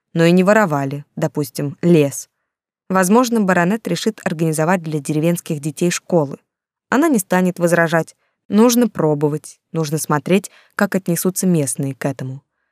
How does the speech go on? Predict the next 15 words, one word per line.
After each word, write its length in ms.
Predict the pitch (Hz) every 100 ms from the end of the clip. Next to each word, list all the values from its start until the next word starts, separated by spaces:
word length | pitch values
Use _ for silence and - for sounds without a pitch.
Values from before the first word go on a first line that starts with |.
| _ _
А 160 | 175
уж 120 | 160 -
следующим 540 | 180 220 220 - 214
летом — 420 | 202 196 - 185 - _ _
можно 320 | 247 277 226
будет 360 | 165 196 220 -
отдать 460 | 165 139 143 190 -
их 180 | 165 151
на 160 | 147
выучку 480 | 143 190 190 - 175
мэру 360 | 151 147 147 143
Ташу. 460 | - 143 - - _ _ _ _ _ _
Тоже 240 | 294 175
может 260 | 147 139 -
пригодиться. 640 | - 151 165 135 - -